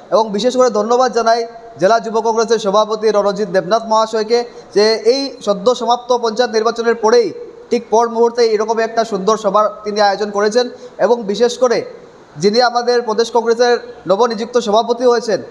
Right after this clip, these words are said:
আমি ধন্যবাদ জানাই নিখিল ভারত কংগ্রেস কমিটিকে যে একটা রাইট টাইমে রাইট ডিসিশন নিয়েছেন। সেই ডিসিশনের, মানে, সেটা স্পষ্ট হয়ে গেছে যে আগামী দুই হাজার ছাব্বিশের বিধানসভা নির্বাচনে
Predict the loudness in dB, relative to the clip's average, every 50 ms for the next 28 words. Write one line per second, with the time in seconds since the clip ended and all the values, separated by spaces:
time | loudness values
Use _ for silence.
0 | -16 -18 -6 -4 -2 0 2 2 2 2 2 2 2 2 2 2 0 0 2 2
1 | 2 0 -2 -6 -12 -16 -18 -16 -6 -2 0 0 2 2 2 4 2 2 0 0
2 | -2 0 2 2 0 2 0 0 -2 -2 -2 -2 -2 0 2 0 0 0 -4 -14
3 | -18 -18 -20 -20 -20 -20 -20 -20 -4 0 2 2 2 2 -2 -6 -10 -16 -6 -2
4 | 0 2 2 2 2 2 2 0 -2 -2 -2 0 0 2 0 0 2 2 0 0
5 | 0 -4 -6 -6 -4 -2 0 0 0 2 2 2 2 4 2 0 0 -2 -8 -14
6 | -16 -18 -14 -8 0 2 2 2 2 0 -6 -8 -12 -18 -20 -20 -20 -20 -14 -4
7 | -2 0 0 2 2 2 4 4 4 2 0 -2 -6 -12 -16 -16 -10 -6 -4 -2
8 | 0 0 0 0 -2 -2 -2 -2 -2 -4 -2 0 0 0 0 0 0 2 2 2
9 | 2 2 0 -2 -2 -2 -2 0 0 0 2 0 0 -2 -2 -4 -2 0 2 2
10 | 2 0 0 -2 -4 -4 -4 -2 0 0 2 2 2 0 0 0 0 -2 0 0
11 | 0 0 0 -2 0 0 0 0 0 0 0 0 0